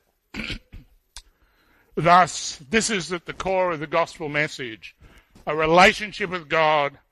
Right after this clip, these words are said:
and a relationship with others.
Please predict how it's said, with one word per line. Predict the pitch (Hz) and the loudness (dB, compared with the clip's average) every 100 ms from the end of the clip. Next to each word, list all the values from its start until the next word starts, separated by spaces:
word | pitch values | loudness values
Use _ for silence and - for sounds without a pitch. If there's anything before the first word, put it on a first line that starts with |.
| _ _ - | _ _ -6
and | 175 160 | -2 -2
a | |
relationship | 151 156 170 175 - 165 156 - 147 139 _ _ _ _ _ - | -2 2 2 2 0 -10 -12 -6 -4 -4 _ _ _ _ _ -10
with | 156 143 | -8 -2
others. | 139 139 117 95 87 - - | 2 2 0 -14 -16 -18 -18